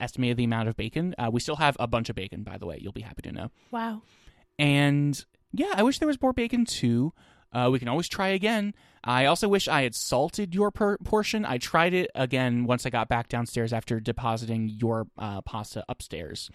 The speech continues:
Speaker 2: No, it was delicious.
Speaker 1: Really?
Speaker 2: I, I loved my portion.
Speaker 1: Yay,
Speaker 2: Yeah.
Speaker 1: thank you.
Speaker 2: 'Cause also bacon is salty.
Speaker 1: That's true. I added a pinch of salt to the one I had downstairs, and it really
Speaker 2: Maybe
Speaker 1: brought out the flavor.
Speaker 2: I, I will retract. The only other thing that could have improved it, I think, could have been some chili flake.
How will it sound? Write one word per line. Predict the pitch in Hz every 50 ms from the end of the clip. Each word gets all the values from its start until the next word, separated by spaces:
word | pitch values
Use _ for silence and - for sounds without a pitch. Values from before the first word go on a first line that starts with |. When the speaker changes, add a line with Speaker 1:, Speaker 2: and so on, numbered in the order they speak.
| -
Speaker 2:
No, | 262 277 277 269
it | 196
was | 226 254 254
delicious. | - 302 - 185 - 220 - - - - - - - - -
Speaker 1:
Really? | - 440 440 359 262 -
Speaker 2:
I, | 220 226
I | 233
loved | 240 220 226 208 -
my | 196 180
portion. | 185 - - - - - - - 220 220
Speaker 1:
Yay, | 254 233
Speaker 2:
Yeah. | 202 - 370 277 214 -
Speaker 1:
thank | - 359 349 -
you. | 139 120 113 127
Speaker 2:
'Cause | - 302 370
also | 453 - - 466 453
bacon | - - 233 262 - - 302
is | 208 185 -
salty. | - - 107 - - - - 233 - _ _ _ _ _ - - 190
Speaker 1:
That's | - 208 - -
true. | - - 135 120 113 -
I | 143 156
added | 165 165 156 160 156
a | -
pinch | 156 156 139 -
of | -
salt | - 127 117 - - - -
to | 123 117 113 117
the | 113 117
one | 110 107 110 110 110
I | 110
had | 110 117 110 107 110
downstairs, | 113 107 110 110 - - 104 107 107 -
and | 107 104 -
it | 202 - - -
really | 240 233
Speaker 2:
Maybe | 262 285 311 - 403
Speaker 1:
brought | 466
out | 480 480
the | 440 -
flavor. | - - - - - 135 - _ _ _ -
Speaker 2:
I, | 262 277 269 277 277 - -
I | 262 277
will | 277 277 269 254 254 240
retract. | 233 226 226 - - - 220 208 202 226 262 - - - - - - _ _
The | - 226 233 214 247 269 -
only | - 254 269 285 311 311 -
other | - 226 220 240 262
thing | - 302 285 285
that | 285 -
could | - - 294 269
have | 277 285
improved | 285 277 - - 302 294 269 - 311
it, | 311 302 -
I | - 226
think, | - 214 202 196
could | - 214 202
have | 196 190
been | - 190 190 190
some | - - 185 180 180 180
chili | - - 185 185 196 196
flake. | - - 76 76 - - -